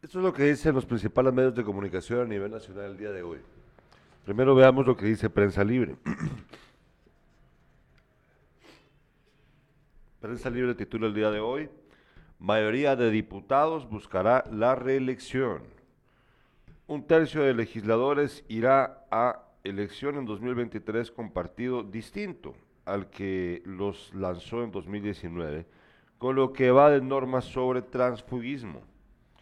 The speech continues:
También titula Prensa Libre, "M P comprará equipos para revisar celulares".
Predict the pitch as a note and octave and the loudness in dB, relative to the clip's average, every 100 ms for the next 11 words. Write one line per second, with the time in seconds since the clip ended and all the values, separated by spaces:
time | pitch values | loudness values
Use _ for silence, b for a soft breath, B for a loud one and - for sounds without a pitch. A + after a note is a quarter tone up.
0 | b b b b b b b _ - E2 | b b b b b b b _ -12 -10
1 | F#2 G2+ A2 G#2+ G2+ G2 - G#2+ A2 G#2 | -4 -2 -2 -4 -8 -12 -8 -4 0 0
2 | G2+ F#2+ D#2+ - _ _ _ _ - G2+ | 2 -2 -4 -12 _ _ _ _ -10 -8
3 | G#2 A#2 A2+ C3+ D3+ E3 - - C3+ D3+ | -6 -6 -4 -2 -2 -4 -8 -6 -4 -4
4 | D3 E3+ F3+ - - B2 A2+ A#2 A#2+ C#3+ | 0 0 -2 -6 -8 -8 -2 2 4 2
5 | C3 C#3+ D#3+ - C#3 - C3 C3 A2+ G2 | 2 -2 -10 -8 -12 -2 0 2 0 -6
6 | - B2 B2 - - D3+ D#3+ D3+ E3 F#3+ | -4 -4 -4 -8 -12 -8 -8 -2 2 4
7 | F3+ G2 - - - | 2 -2 -14 -20 -20